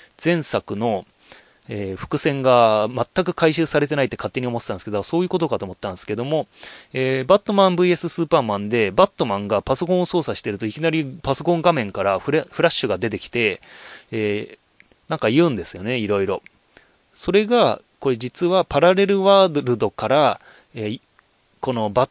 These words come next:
トマンにフラッシュが呼びかけていて、いた意味だったっていう、あの、バットマン夢見るじゃないですか、あの、スーパーマンにね、殺されるような。あれが、こう、スーパーマンが復活、この映画で、ジャスティスリーグでスーパーマンが復活して自分を取り戻せなかっ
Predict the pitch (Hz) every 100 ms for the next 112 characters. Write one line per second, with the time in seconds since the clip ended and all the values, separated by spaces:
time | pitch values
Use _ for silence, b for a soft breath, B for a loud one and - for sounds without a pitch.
0 | - 131 110 117 175 196 139 143 127 -
1 | 107 104 107 131 139 123 104 104 110 -
2 | - - 156 156 - - 143 - 175 139
3 | 139 107 95 - 135 - 104 98 _ _
4 | 120 117 117 - - 110 117 196 220 117
5 | 104 101 98 - - 95 95 95 95 B
6 | B B - 151 - 135 117 104 104 95
7 | 95 - b b b - 120 107 - 123
8 | 117 120 117 113 110 110 107 95 85 _
9 | _ b b b b b 156 190 202 220
10 | 156 117 - 104 104 - 180 185 185 196
11 | 185 160 107 101 104 98 117 - - 151
12 | - 147 143 135 135 131 127 127 131 110
13 | 92 120 117 - 139 165 165 117 123 120
14 | 151 139 143 113 101 123 - 127 123 180
15 | 131 120 156 151 151 165 170 165 - 170
16 | 101 -